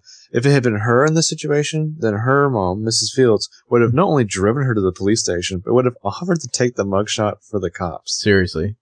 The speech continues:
Speaker 2: Y-, Pam Fields is not, uh, doing any solids like Ashley Marin is.
Speaker 1: No, no. Pam Fields believes in law and
Speaker 2: So
Speaker 1: order.
Speaker 2: s-, so,
Speaker 1: Um,
Speaker 2: but Spencer's like, "Well, why, like, why go after this now? Why, why with
Speaker 1: Why go after
Speaker 2: Mona?
Speaker 1: Mona?
Speaker 2: Like,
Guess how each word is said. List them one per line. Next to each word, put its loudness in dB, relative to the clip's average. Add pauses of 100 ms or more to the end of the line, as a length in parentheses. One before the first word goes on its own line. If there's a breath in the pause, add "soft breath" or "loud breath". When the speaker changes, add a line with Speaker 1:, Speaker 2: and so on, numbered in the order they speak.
Speaker 2:
Y-, -10 (260)
Pam 6
Fields 2
is -10 (560)
not, 4
uh, 6
doing 2
any 2
solids 0
like -4
Ashley -4
Marin -8
is. -14 (540)
Speaker 1:
No, -8 (100)
no. -10 (340)
Pam 2
Fields 0
believes 2
in -2
law 0
and -2
Speaker 2:
So 2
Speaker 1:
order. 2
Speaker 2:
s-, -2
so, 4
Speaker 1:
Um, -2
Speaker 2:
but 2
Spencer's 0
like, 4
"Well, 2
why, 0
like, 0
why 4
go 4
after 2
this -6
now? 2
Why, 0
why 0
with 0
Speaker 1:
Why 4
go 2
after 0
Speaker 2:
Mona? 0
Speaker 1:
Mona? -2
Speaker 2:
Like, -8